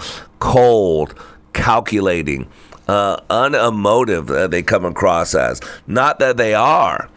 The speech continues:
but they're always in their head. They're always figuring out the best way to do things. They want to know the rules so they can play by the rules and win by the rules.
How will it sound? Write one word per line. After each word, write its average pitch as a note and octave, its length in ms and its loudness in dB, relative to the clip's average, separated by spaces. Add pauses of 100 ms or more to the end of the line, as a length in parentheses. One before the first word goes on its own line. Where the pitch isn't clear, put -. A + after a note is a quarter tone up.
(400)
but G#2 200 0
they're A2+ 100 2
always C3 480 2
in C3 140 0
their B2+ 160 2
head. A#2+ 260 2
They're G#2 160 4
always B2 240 2
figuring A#2+ 320 0
out G#2 100 0
the G#2 80 0
best A2+ 360 2
way A#2 180 2
to A2+ 140 2
do A2 240 0
things. G#2 300 0
They G#2 100 2
want G#2+ 260 2
to B2+ 80 2
know B2 160 4
the A#2+ 140 0
rules G#2+ 440 2 (280)
so A2+ 160 2
they G#2 100 0
can G2 160 -2
play A#2+ 240 2
by A#2 240 2
the A2+ 160 2
rules G2+ 400 0
and F#2 460 0
win A2+ 400 0 (100)
by F2+ 380 0
the E2+ 440 0
rules. D#2+ 680 -2